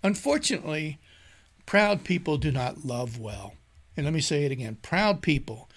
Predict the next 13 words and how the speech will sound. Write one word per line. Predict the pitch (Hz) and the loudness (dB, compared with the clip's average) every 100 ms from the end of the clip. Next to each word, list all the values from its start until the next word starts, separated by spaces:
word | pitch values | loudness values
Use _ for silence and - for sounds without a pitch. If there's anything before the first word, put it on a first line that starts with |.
| - - - | -16 -14 -4
do | 156 | 0
not | 160 196 202 | 2 2 2
necessarily | 160 165 147 180 - 143 139 135 139 143 - | 2 2 2 0 0 0 -2 -2 -2 -4 -6
love | 143 165 185 151 - | -4 0 2 0 -2
people | 127 117 135 131 147 | -6 -4 -6 -6 -6
well, | 135 156 147 110 139 - - - - | -6 -4 -4 -6 -12 -16 -20 -20 -20
especially | - 190 196 240 | -2 2 2 2
the | 165 | 2
way | 135 139 | 0 0
that | 143 | -4
Jesus | - 175 240 143 117 - | -4 -4 -2 -4 -6 -6
loved | 123 117 - | -8 -10 -10
people. | 131 117 - | -10 -10 -16